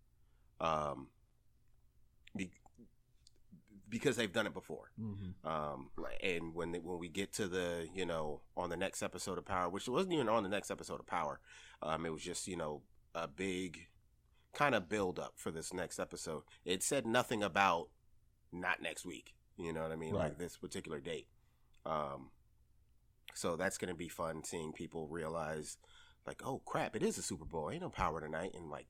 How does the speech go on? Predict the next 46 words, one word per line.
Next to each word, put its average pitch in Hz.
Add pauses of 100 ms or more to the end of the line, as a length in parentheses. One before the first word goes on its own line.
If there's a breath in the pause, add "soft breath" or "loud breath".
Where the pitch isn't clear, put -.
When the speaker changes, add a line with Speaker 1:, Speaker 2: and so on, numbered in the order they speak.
Speaker 1:
"Darn 139
it, 101
like, 87
I 90
gotta 95
wait 110
another 82
week." 73 (500 loud breath)
Um, 87
but 92
yeah, 98
I -
said 147
all 156
that 131
to 113
say, 110
yeah, 90
I, 110
I -
agree. 143
Um, 87 (840)
I, 104 (100)
I, 160 (160)
I 202
enjoyed 135
this -
episode, 151
but 104 (360)
in 120
the 117
back 113
of -
my 104
head, 104
I 101
was 92
just -
like, 85
"This 90
was 101
a 92
gross 85
misuse 80
of 69
time." 71